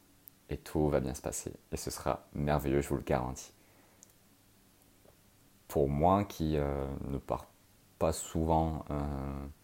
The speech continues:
en bivouac, j'aime ça, mais je ne pars pas tous les mois, euh, je ne pars pas tous les semaines, tous les week-ends. Euh, je fais ça très ponctuellement, mais j'adore ça. C'est un milieu qui me parle, euh, on en a beaucoup fait étant jeune, euh, beaucoup de camping, beaucoup de randonnées.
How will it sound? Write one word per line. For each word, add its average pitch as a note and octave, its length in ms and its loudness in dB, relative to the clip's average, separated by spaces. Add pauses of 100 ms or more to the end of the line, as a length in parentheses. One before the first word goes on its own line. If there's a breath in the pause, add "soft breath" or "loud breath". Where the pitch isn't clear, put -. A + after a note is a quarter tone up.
(960 soft breath)
en D2+ 100 -2
bivouac, C#2+ 560 2 (140)
j'aime A#2 180 8
ça, - 360 2 (140)
mais C#2+ 300 0
je C#2 120 -4
ne B1+ 60 -4
pars C2 140 -4
pas - 140 -2
tous - 120 -10
les C2 80 2
mois, F2 280 -2 (240)
euh, C2 140 -6 (160)
je C2 100 -10
ne A#1+ 40 -8
pars - 120 -10
pas - 120 -10
tous - 160 -10
les A1 60 -2
semaines, C#2 260 -6
tous - 140 -8
les - 80 -4
week-ends. F2+ 340 -2 (520 loud breath)
Euh, - 40 -10 (300)
je - 100 -12
fais - 120 -2
ça - 180 2
très E2 300 -2
ponctuellement, D#2+ 680 0
mais E2+ 140 0
j'adore D2+ 260 0
ça. - 160 -12
C'est - 140 -10
un C#2+ 40 -4
milieu D2 200 0
qui - 160 -8
me C2+ 80 -4
parle, E2 360 0 (440 loud breath)
euh, C2+ 100 -4
on C#2 120 -4
en C2+ 100 -2
a B1+ 40 -2
beaucoup D2+ 280 -4
fait - 180 -2
étant C#2 240 -2
jeune, D#2+ 320 4 (580 loud breath)
euh, C2 320 -6
beaucoup C#2+ 300 -6
de - 80 -12
camping, C#2+ 640 -4
beaucoup C2+ 240 -8
de D2 60 -2
randonnées. C#2+ 640 -2